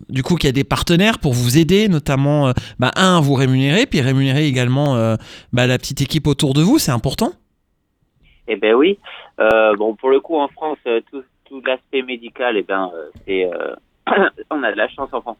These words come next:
Speaker 2: c'est gratuit, entre guillemets. C'est financé, euh, par la C P A M. Et après, tout ce qui est en plus, euh, ben, moi, j'ai quand même, euh, pas mal de sponsors qui me payent à l'année, comme, euh, D C Shoes, comme, euh, Emilien Skateboard, comme Paris Skate Culture.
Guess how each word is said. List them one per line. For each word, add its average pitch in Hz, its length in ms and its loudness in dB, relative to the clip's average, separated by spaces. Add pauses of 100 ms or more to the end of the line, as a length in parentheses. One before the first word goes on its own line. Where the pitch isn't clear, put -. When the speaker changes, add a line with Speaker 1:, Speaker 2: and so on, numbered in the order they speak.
Speaker 2:
c'est 107 80 -6
gratuit, 104 400 -6 (320)
entre 101 260 -6
guillemets. 104 340 -6 (540)
C'est 110 120 -6
financé, 110 500 -4
euh, 104 60 2
par 107 180 0
la 104 100 0
C 104 140 -4
P 104 140 -4
A 110 240 2
M. 156 80 -8 (460)
Et 110 60 -6
après, 139 500 -2
tout 147 120 -12
ce - 140 -20
qui 131 120 -6
est 123 60 0
en 120 220 -2 (120)
plus, 151 320 0 (160)
euh, 117 60 -8
ben, 113 120 -4
moi, 127 140 -2
j'ai 113 200 -4
quand 113 140 -4
même, 113 160 -8
euh, 104 100 -2
pas 113 140 -6
mal 110 160 -8
de 101 100 -16
sponsors 143 460 -4 (360)
qui 117 100 -10
me 110 180 -2
payent 135 300 0
à 120 60 2
l'année, 113 340 -4
comme, 107 280 -6
euh, 101 120 -2
D 104 240 -14
C 104 180 -12
Shoes, 127 340 0 (100)
comme, 107 280 -2
euh, 98 180 2 (360)
Emilien 113 480 -4
Skateboard, 117 600 0
comme 110 220 -6
Paris 113 260 -2
Skate 110 180 -8
Culture. 127 580 -2